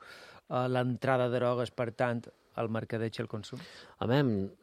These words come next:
Speaker 2: jo crec que des de, mm, fa bastant d'anys s'ha vist clarament que som una baula dins el seu trànsit, no? Dins el seu trànsit aeroportuari.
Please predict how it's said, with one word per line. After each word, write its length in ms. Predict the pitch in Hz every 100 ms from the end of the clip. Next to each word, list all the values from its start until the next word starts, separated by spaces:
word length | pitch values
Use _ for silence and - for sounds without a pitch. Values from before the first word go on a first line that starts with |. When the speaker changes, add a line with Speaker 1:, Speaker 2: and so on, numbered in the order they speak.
| 104
Speaker 2:
jo 140 | 110 117
crec 140 | 160 160
que 80 |
des 220 | 135 127 107
de, 80 | 117
mm, 1040 | 113 110 107 110 107 104 101 101 95 98
fa 180 | - 110
bastant 400 | 117 - 123 113
d'anys 360 | 107 113 143 - -
s'ha 220 | 104 98
vist 380 | 101 107 - -
clarament 600 | 113 107 104 101 101 110
que 140 | - 123
som 200 | 117 107 104 101
una 320 | 98 113 113
baula 320 | 101 107 135 117
dins 140 | 98
el 80 | 92
seu 160 | 101
trànsit, 640 | 92 92 95 90 87 - - -
no? 220 | 92 101 90 -
Dins 140 | 101
el 40 |
seu 140 | - 104
trànsit 400 | 101 98 98 92 -
aeroportuari. 760 | - 110 101 101 98 95 95 92